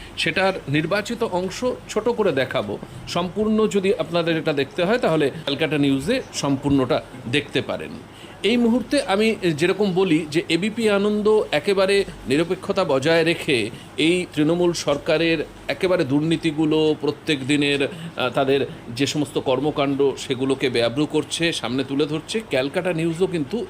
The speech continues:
এই ভূমিকাটা পালন করছে দীর্ঘদিন ধরে। তো আজকে তৃণাঙ্কুর আবার লেজে গোবরে হলো এবং কিভাবে সে খেই হারিয়ে ফেললো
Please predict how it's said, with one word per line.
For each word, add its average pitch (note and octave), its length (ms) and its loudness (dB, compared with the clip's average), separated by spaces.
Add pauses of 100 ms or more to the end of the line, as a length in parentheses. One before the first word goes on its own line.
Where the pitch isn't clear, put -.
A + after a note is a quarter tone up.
এই D#3 120 4
ভূমিকাটা C#3+ 420 0
পালন C3+ 300 0
করছে D#3+ 260 -2
দীর্ঘদিন D3 580 2
ধরে। - 440 -12
তো - 140 -4
আজকে D3+ 500 2 (140)
তৃণাঙ্কুর F#3+ 560 2 (120)
আবার E3+ 320 0
লেজে E3 300 2
গোবরে E3 320 2
হলো C3+ 400 2 (100)
এবং E3 380 0
কিভাবে D3 640 2 (320)
সে F#3 200 0 (100)
খেই F#3+ 300 2
হারিয়ে G3 300 4
ফেললো D3+ 460 2